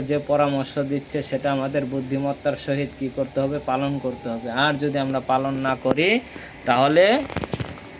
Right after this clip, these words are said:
আমরা এই যে ভক্তিপথে আসতে পারতেছি না, ভক্তিপথে বাধা, কেউ ভক্তি করতে দিচ্ছে না, হ্যাঁ? আবারও আমি ভক্তি করতে চাচ্ছি, আমার মা ভক্তি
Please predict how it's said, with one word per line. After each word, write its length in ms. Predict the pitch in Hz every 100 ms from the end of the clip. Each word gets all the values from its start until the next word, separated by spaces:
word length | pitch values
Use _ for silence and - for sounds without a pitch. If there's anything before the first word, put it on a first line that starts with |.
| - - -
আমরা 220 | 110 120 135
এই 60 |
যে 100 | 135
ভক্তিপথে 640 | 117 127 127 151 143 139 143
আসতে 320 | 131 - 147
পারতেছি 500 | 135 135 - 135 -
না, 120 | 139 135
ভক্তিপথে 680 | 120 117 - 143 139 143 143
বাধা, 440 | 123 127 127 131 135 127
কেউ 140 | 139 135
ভক্তি 380 | 120 127 - 143
করতে 340 | 135 135 - 143
দিচ্ছে 460 | 127 143 139 - 135
না, 200 | 135 135 127 - - - - - - -
হ্যাঁ? 220 | 135 196 247 - - - - - - - - - - - - 131
আবারও 340 | 131 143 139 143 -
আমি 140 | 135 143
ভক্তি 380 | 123 131 - 147
করতে 320 | 147 135 151
চাচ্ছি, 380 | - 139 - 151
আমার 240 | 135 139 131
মা 200 | 139 147 147
ভক্তি 400 | 120 131 - 151